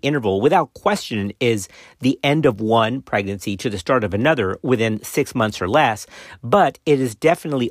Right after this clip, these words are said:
also considered up to eighteen months as the interval from the end to start of a new pregnancy. Regardless if you consider short interpregnancy interval to be six months or eighteen,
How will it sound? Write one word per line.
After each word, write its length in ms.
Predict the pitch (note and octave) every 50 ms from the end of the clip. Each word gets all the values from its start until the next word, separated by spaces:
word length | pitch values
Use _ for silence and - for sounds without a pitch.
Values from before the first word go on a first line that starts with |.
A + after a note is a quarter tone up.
| - -
also 340 | E3+ A3 A#3+ - - F3
considered 480 | C3 - B2 G#2 - A#2 G2 G2+ G#2 - - -
up 140 | - -
to 160 | - - - - -
eighteen 500 | D3+ C#3+ C3 - - - - G#3 G#3 G3
months 340 | D#3 A2+ F#2 F2 F#2+ - - - - - -
as 160 | - D3 C#3+ B2
the 160 | B2 C3 - -
interval 420 | E3 G3 G3 D#3+ A2 G#2+ G2+ G#2
from 220 | - - A#2 A2
the 140 | G2 G#2 - _ -
end 400 | C#3+ C#3+ D#3 E3+ F3 E3 - -
to 140 | - A#2 G#2
start 460 | - - - G#3 E3+ A#2 G#2+ - -
of 80 | C#3+ A#2+
a 80 | A#2
new 160 | G#2 G2+ A2 G#2+
pregnancy. 720 | - - D3+ D3 B2+ A2 F#2 E2 - - D#2+ - - _ _ _ _ _ -
Regardless 560 | B2 B2 G#2+ A#2+ A#2+ A#2+ B2 B2 B2 - -
if 100 | A#2+ F#2
you 120 | G#2 A2
consider 500 | G2+ - A2+ G2+ - - G2+ G#2+ G#2+ G#2 F#2 -
short 340 | - - D3 C3 B2 A#2 -
interpregnancy 640 | C3 B2 A2+ G2+ - A#2+ A2 G2+ A2 G#2+ G2 - A2
interval 340 | A#2+ A2+ A2 F#2+ G#2+ G#2+ F#2
to 80 | -
be 120 | F2 E2+ E2
six 320 | - - C#3 C3 - -
months 360 | A#2+ A2+ A#2 A#2+ A#2 - -
or 100 | F2+ E2+ - G#2
eighteen, 640 | G2+ F2+ E2+ - - - C#3+ B2+ G#2 F2 E2+ F2